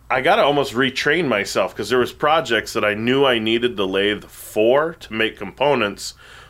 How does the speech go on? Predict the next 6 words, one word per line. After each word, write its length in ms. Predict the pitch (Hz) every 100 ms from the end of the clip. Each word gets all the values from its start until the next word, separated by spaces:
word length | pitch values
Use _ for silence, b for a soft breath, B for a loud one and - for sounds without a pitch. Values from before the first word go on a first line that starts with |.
| B -
but 140 | 120
I 80 | 107
just 260 | 104 113 -
got 280 | 113 101 - -
completely 840 | - 104 95 120 117 104 104 95 90 -
just, 280 | 92 92